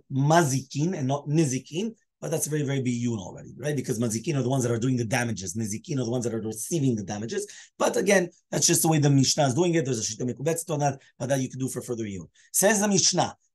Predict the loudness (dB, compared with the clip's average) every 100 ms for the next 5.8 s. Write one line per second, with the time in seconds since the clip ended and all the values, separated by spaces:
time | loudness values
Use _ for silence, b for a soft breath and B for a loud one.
0 | -4 4 6 6 4 2 4 6 6 4
1 | 4 4 2 2 -2 -2 0 0 0 -2
2 | -2 -2 -4 -6 _ _ b b -4 0
3 | 2 2 2 2 0 -2 -4 -6 -6 -4
4 | 0 0 -4 -12 _ _ 2 2 2 -2
5 | -4 -6 _ -6 -2 -2 -2 -4